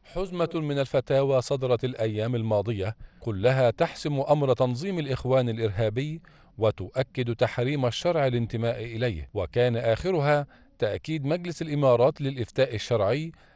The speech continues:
تجريم تنظيم الإخوان واعتباره منظمة إرهابية.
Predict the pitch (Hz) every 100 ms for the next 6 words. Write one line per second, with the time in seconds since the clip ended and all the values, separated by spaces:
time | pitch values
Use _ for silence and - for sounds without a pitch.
0 | _ - 123 117 139 160 131 123 113 180
1 | 170 139 123 - 113 143 156 107 90 -
2 | 101 135 143 151 175 117 98 90 98 120
3 | 110 110 113 - 101 110 120 85 80